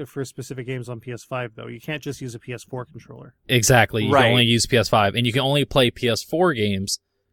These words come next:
Speaker 2: backwards compatible with the five. You can't go any further than the four.
Speaker 1: Yeah, uh, I mean,
Speaker 2: Mm-hmm.
Speaker 1: <sighs> with that in mind, why would I bother with the PlayStation five when I've already got equipment for the Xbox Series X? The
Speaker 2: Like
Speaker 1: only thing to, the,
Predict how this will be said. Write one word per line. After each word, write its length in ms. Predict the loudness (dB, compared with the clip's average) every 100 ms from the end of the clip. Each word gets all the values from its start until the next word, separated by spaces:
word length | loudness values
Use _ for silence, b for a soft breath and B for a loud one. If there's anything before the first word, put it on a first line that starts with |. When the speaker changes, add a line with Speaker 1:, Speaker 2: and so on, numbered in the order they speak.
| -20 _ _
Speaker 2:
backwards 340 | 0 2 2 -2
compatible 440 | 0 2 2 2
with 100 | -4
the 60 | -2
five. 300 | 2 2 2
You 60 |
can't 200 | -4 -4
go 100 | -2
any 140 | -2 -4
further 320 | -2 -2 -2
than 160 | -4 -8
the 80 |
four. 340 | -4 -2 -2 -6 _ _
Speaker 1:
Yeah, 340 | -8 -6 -8 -10
uh, 300 | -14 -12 -8
I 60 |
mean, 260 | -4 -4 -4
Speaker 2:
Mm-hmm. 400 | -6 -10 _ -20 -20
Speaker 1:
<sighs> 260 | -20 -12 -10
with 120 | -4
that 180 | -2 -2
in 80 |
mind, 300 | -4 -6 -6
why 160 | -2 -2
would 140 | -2
I 80 | -6
bother 320 | -4 -6 -4
with 100 | -6
the 60 | -8
PlayStation 600 | -10 -10 -8 -10 -10 -14
five 580 | -10 -10 -8 -12 -16 _
when 200 | -14 -10
I've 200 | -10 -10
already 240 | -10 -8 -8
got 140 | -10
equipment 420 | -10 -12 -12 -14
for 160 | -12 -12
the 160 | -10
Xbox 460 | -12 -14 -12 -12 -12
Series 340 | -12 -10 -10
X? 420 | -10 -12 -12 -20 _ _ _ -10
The 140 | -4
Speaker 2:
Like 160 | 0 0
Speaker 1:
only 100 | 0
thing 280 | -4 -4 -6
to, 220 | -6 -6
the, 200 | -6 -12